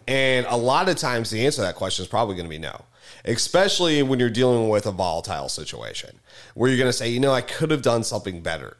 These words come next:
And then making those adjustments, and it's not gonna be able to make that adjustment at the time. It's gonna be for that next client. With the one that you're dealing with then, your best bet is to apologize and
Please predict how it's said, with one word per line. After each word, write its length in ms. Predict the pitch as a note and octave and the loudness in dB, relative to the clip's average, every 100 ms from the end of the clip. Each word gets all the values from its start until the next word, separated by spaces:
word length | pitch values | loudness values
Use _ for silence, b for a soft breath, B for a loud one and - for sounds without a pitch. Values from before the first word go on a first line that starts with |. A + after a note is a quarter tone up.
| - | 0
And 180 | B2+ C3+ | 2 4
then 220 | C3 B2+ | 4 2
making 360 | C3+ D#3 F3 D#3 | 2 0 0 4
those 220 | C#3 B2 | 4 2
adjustments, 560 | G2 G#2+ G#2 A#2 A2+ | 0 -2 -2 -2 -4
and 120 | - C#3+ | 0 0
it's 120 | C#3 | 2
not 180 | G#3 F#3+ | 0 0
gonna 120 | D3 | 0
be 120 | B2 | 2
able 120 | A#2+ A2 | 2 2
to 40 | |
make 180 | G#2+ G#2 | 0 -2
that 140 | G2 F2 | -4 -4
adjustment 540 | F#2 F2 F2+ D2 D2 - | -4 -6 -8 -12 -14 -8
at 200 | G2 E2+ | -8 -8
the 100 | E2 | -12
time. 360 | - D2 A#1 - B B | -10 -10 -12 -18 B B
It's 140 | A2+ | -4
gonna 140 | D3+ C#3+ | 2 2
be 140 | C#3 | 2
for 100 | B2 | 0
that 180 | G#2+ F2+ | 0 0
next 260 | E2 D#2 | -6 -8
client. 300 | - A#1+ G1+ - _ B B B | -10 -12 -14 -20 _ B B B
With 240 | G#2 C3+ C#3 | 0 0 2
the 60 | |
one 180 | C3+ F3 | 4 4
that 60 | F3 | 4
you're 100 | C#3+ | 4
dealing 240 | D3 C3 | 4 4
with 140 | A#2 | 2
then, 220 | D3 D3+ A#2 | 2 2 2
your 80 | |
best 280 | G#2+ G#2 - | 0 0 -2
bet 140 | G#2+ G#2 | -2 -2
is 200 | F#2+ - | -4 -4
to 360 | G#2 G2 F#2 - | -4 -4 -4 -8
apologize 720 | G2+ A2 G2+ F2 C#2+ - - - | -6 -2 -2 -4 -8 -10 -12 -6
and 360 | A2+ A2 G#2 G2 | 0 0 0 -6